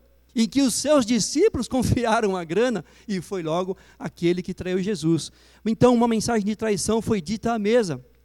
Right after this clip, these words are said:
Uma ins-, mensagem de incerteza foi dito à mesa: "Eu vou para um lugar que vocês sabem", mas eles diziam: "Não, nós não sabemos", estavam incertos do futuro. Uma mensagem de perda foi dito à mesa,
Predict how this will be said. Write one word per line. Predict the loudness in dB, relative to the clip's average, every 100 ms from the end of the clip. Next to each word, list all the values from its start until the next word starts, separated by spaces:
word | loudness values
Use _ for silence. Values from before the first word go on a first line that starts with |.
| _ _ 4
Uma | 6 6
ins-, | 2 0
mensagem | 0 0 2 2 0
de | 0
incerteza | -4 -2 -2 -2 -2 0 2 0
foi | 0 0
dito | -2 -2 -2
à |
mesa: | 0 0 0
"Eu | 0
vou | 0
para | 0
um |
lugar | 0 -4
que | -6 -6
vocês | -6 -4 -6 -6
sabem", | -6 -2 -2 -2 -4 _ -10
mas | -2 -2
eles | 0 -4
diziam: | -4 -6 -4 -2
"Não, | -2 -2
nós | -2 -2
não | -4
sabemos", | -6 -8 -4 -4 -4 -6 -10 -14 -8
estavam | -4 -2 -2
incertos | -4 -6 -4 -2 -2 -2 -4 -6
do | -8
futuro. | -10 -12 -6 -4 -4 -8 _ _ _ _
Uma | -6 -2
mensagem | -2 -2 -2 -2
de | -2 -4
perda | -4 -2 -2 -6
foi | -8
dito | -10 -10 -10
à |
mesa, | -8 -10 -10